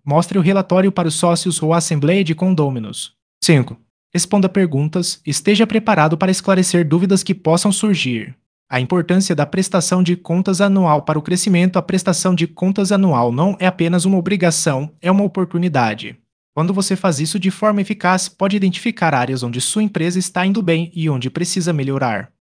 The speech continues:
Além disso, uma boa prestação de contas anual pode abrir portas para novos investimentos.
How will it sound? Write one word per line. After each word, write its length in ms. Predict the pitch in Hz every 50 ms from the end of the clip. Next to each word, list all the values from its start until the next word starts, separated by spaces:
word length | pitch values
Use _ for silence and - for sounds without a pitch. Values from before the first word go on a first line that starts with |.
| _ -
Além 220 | - 120 117 131 143
disso, 400 | 139 165 180 180 - - 180 - -
uma 160 | 180 185 160
boa 160 | 147 165 175
prestação 500 | 175 208 196 202 214 190 - - 196 190
de 120 | 185 190
contas 400 | 190 - - 156 151 160 185 175
anual 320 | 202 196 196 180 165 165 160
pode 240 | 165 202 202 208 202
abrir 200 | 156 160 175 170
portas 440 | 175 - 147 139 143 156 165 160
para 220 | - 180 175 175 160
novos 360 | 143 147 170 170 180 147 147
investimentos. 920 | 175 190 180 190 - - - 185 156 120 107 - - - - - - -